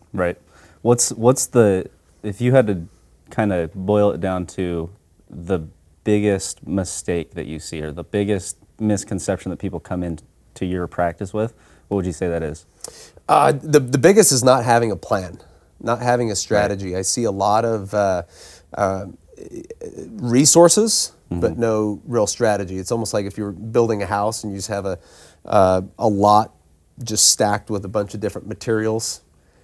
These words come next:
Speaker 2: and we don't know what we're building.
Speaker 1: Right.
Speaker 2: Right? I mean, it's good that you have the materials
Speaker 1: Right.
Speaker 2: 'cause we can build something out of it,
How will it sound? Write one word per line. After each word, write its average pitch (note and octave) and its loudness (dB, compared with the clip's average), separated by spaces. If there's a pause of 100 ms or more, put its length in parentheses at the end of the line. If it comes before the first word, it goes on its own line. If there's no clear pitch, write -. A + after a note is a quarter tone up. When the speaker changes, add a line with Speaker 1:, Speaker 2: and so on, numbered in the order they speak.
(140)
Speaker 2:
and G2 -2
we G#2+ 0
don't G#2+ -2
know G#2 2
what G2+ -4
we're G2 -6
building. F#2+ 0 (500)
Speaker 1:
Right. F2 -6
Speaker 2:
Right? G2 -2
I A2 -4
mean, G#2+ -2
it's - -8
good D#3+ 6
that C3+ 0
you A#2+ 4
have B2+ 6
the A2+ -2
materials A2+ 4
Speaker 1:
Right. F2 -2
Speaker 2:
'cause A2 -2
we A2+ -2
can A2 -2
build C3 2
something A2 -2
out G2+ -2
of G#2 -2
it, B2 -2